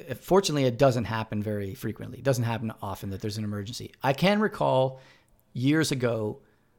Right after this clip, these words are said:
um, because, so I grew up in another province here in Canada than where I'm living now, and my family still lives back there. So I often go back there for the holidays or what have you.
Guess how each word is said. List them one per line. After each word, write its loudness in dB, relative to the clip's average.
um, -6
because, 0
so 2
I 4
grew 0
up 4
in 0
another -2
province -2
here 0
in -2
Canada -4
than -2
where -4
I'm -4
living -4
now, 2
and -4
my -2
family 0
still -2
lives -2
back -8
there. -6
So 0
I 6
often 2
go 0
back -4
there 2
for -4
the -6
holidays 2
or -6
what -6
have -6
you. -10